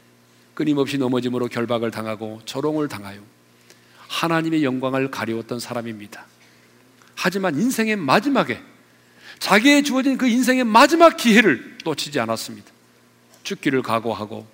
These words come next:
부르짖어 기도함으로 하나님께서는 삼손의 기도를 들으시고 그의 인생에 놀라운 은혜를 베풀어 주셨습니다. 그래서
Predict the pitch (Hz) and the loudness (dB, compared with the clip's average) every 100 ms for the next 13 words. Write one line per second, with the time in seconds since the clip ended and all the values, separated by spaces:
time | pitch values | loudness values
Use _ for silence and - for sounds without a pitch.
0 | _ _ _ _ - 208 202 175 170 160 | _ _ _ _ -10 -6 -4 -4 -6 -6
1 | 139 117 101 101 104 - _ _ _ _ | -6 -8 -8 -14 -20 -20 _ _ _ _
2 | _ _ - - _ _ _ - - 120 | _ _ -20 -20 _ _ _ -12 -6 -4
3 | 110 117 113 113 110 - 190 165 170 147 | -4 -8 -10 -10 -10 -12 -10 -8 -8 -8
4 | 156 147 139 131 - - 123 123 _ _ | -8 -8 -8 -8 -8 -8 -10 -12 _ _
5 | _ - - 123 113 110 107 110 110 104 | _ -18 -8 -4 -4 -4 -6 -8 -8 -4
6 | 135 180 165 160 143 139 135 139 - 123 | -4 -4 -6 -6 -4 -2 -4 -8 -10 -12
7 | 113 120 - 107 - - - _ _ _ | -10 -12 -12 -14 -16 -20 -20 _ _ _
8 | _ - - - 117 - 110 | _ -20 -14 -8 -6 -6 -10